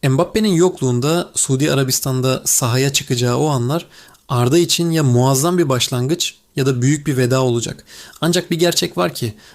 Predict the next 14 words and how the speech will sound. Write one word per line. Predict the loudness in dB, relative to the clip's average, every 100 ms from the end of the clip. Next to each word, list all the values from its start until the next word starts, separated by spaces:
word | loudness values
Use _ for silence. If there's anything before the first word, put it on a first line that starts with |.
| -14 -2
Arda | 0 0
Güler | 0 0 0 -4 -10 -2
doksan | -2 0 0 0
milyon | 0 0 0
euroluk | 2 2 0 -4
piyasa | -2 -2 0
değeriyle | 0 2 2 0 0 -2 -8 -20 -6
artık | -6 -4 -6
kimsenin | -2 -2 0 0 0
görmezden | 2 2 2 0 -2 0
gelemeyeceği | 2 2 0 0 0 0
bir | -2 0
dünya | 2 2 0
starıdır. | -2 -4 -8 -6 -8